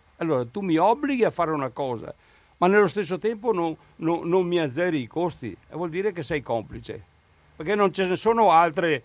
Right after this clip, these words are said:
eh, motivi di, di, di pensare. Vuol dire che sei complice del sistema bancario e finanziario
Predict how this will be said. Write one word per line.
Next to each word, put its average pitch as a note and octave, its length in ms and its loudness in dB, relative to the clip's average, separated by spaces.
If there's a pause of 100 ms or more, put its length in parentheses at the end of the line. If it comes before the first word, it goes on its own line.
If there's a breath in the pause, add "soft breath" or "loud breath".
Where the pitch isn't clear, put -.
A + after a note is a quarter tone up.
(160 soft breath)
eh, C3 920 -4
motivi C#3 1500 -6
di, C3 200 -6
di, C3+ 160 -8
di C#3+ 140 -12
pensare. C#3 500 -8 (220 soft breath)
Vuol D3+ 160 -2
dire F#3 260 0
che A3 140 -4
sei E3+ 240 -4
complice E3+ 580 -2
del G3+ 140 -4
sistema G3+ 540 -8
bancario C#3 680 -4 (120)
e D#3 140 -8
finanziario D3 720 -4